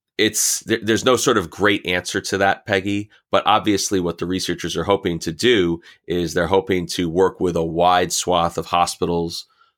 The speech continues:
f-, uh, physicians across the country, um, prosthetists, and create a pool from which, uh, you can start to, you can start to gather large amounts of data.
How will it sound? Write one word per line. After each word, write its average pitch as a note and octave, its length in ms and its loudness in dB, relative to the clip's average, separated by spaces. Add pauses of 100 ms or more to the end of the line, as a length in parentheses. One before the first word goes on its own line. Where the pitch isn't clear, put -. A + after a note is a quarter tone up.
(100)
f-, - 140 -10
uh, F2 220 2
physicians E2+ 480 -2
across E2+ 380 0
the - 60 -14
country, E2+ 600 -2 (320)
um, D#2 520 -2 (300)
prosthetists, - 920 -2 (340)
and E2+ 440 -2 (960)
create G#2 600 2
a F2 60 0
pool G2+ 380 2
from E2 280 -2
which, - 360 -2 (240)
uh, D#2+ 220 -2
you F#2+ 100 -2
can F2+ 140 -2
start - 340 0
to, D#2+ 500 0
you D2 100 -10
can E2 100 -8
start D#2+ 200 0
to F2+ 80 -4
gather D#2+ 480 0
large D#2+ 320 0
amounts E2 320 -6
of - 80 -12
data. - 300 -8